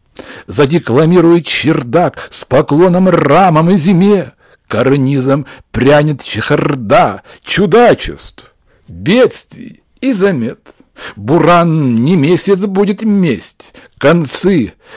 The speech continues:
начало заметет. Внезапно вспомню —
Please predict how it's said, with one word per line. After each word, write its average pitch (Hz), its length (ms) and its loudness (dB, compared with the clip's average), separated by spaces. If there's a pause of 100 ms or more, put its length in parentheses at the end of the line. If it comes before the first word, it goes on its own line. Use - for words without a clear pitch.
(140)
начало 147 680 2
заметет. 190 720 -2 (280)
Внезапно 165 880 2
вспомню — 160 960 0